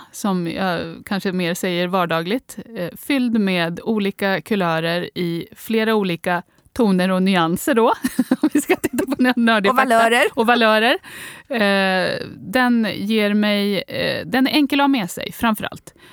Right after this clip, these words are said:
Speaker 1: Jätteenkel att ha med sig. Jag har den i väskan i princip jämt. Den väger ju lite grann, så att den, ja, man får ju ha en ryggsäck <laughs> om man ska ha med sig den här, det här verktyget. Men det är väldigt bra att ha, eh, och enkelt, eh,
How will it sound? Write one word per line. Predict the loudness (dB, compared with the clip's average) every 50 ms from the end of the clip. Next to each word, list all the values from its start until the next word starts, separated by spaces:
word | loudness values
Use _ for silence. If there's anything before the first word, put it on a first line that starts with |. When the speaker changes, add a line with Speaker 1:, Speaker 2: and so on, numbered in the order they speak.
| -20 _ _ -4
Speaker 1:
Jätteenkel | -2 -2 0 0 0 0 0 0 0
att | 0
ha |
med | -2 -2 -6 -6
sig. | -6 -4 -2 0
Jag | 2
har | 2 2 2
den | 2 0
i | 0
väskan | -2 -2 -4 -4 -4 -4 -4 -4
i | -4
princip | -4 -4 -4 -4 -4 -4 -4 -2
jämt. | -2 -2 -2 -2
Den | 0 0 0 2
väger | 2 2 2 2 2 0
ju | 0 0
lite | 0 -2 -4 -4 -4 -4 -2
grann, | -2 -2 -2 -2 -2
så | -2 -4
att | -4
den, | -4 -6 -6 -6 -6 -2
ja, | -2 0 0 -2 -4 _ _ _
man | -10 -6 -2 -2 -2 -2
får | -2 -2
ju | 0
ha | 0 0
en | -2
ryggsäck | -4 -4 -4 -6 -6 -2 -2 -4 -2 -2
<laughs> | -2 0 0
om | 2 2 2
man | 0 0
ska | 0 -2 0
ha | 0
med | 2 2 0
sig | 0 -2
den | -2 0
här, | 0 0 0 -2 -4 -8 -16 -16 -16 -8 -2
det | 0
här | 2 2
verktyget. | 2 2 0 0 -2 -2 -2 -4 -2 0
Men | 0 2 2 0 0 -4
det | -10 -6 -2 0
är | 0 0 0
väldigt | 0 0 0 0 0 -2 -4 _
bra | -4 -2
att | -2 0 0 0 -2 -2 -4 -6 -12 -20 -20 -20 -20 _ _
ha, | -6 -4
eh, | -4 -2 -2 -2 -2 -4 -4 -6 -8
och | -10 -6 -6 -6 -2 0
enkelt, | 0 0 0 -2 -4 -6 -6 -6 -6 -8 _ _ -10
eh, | -8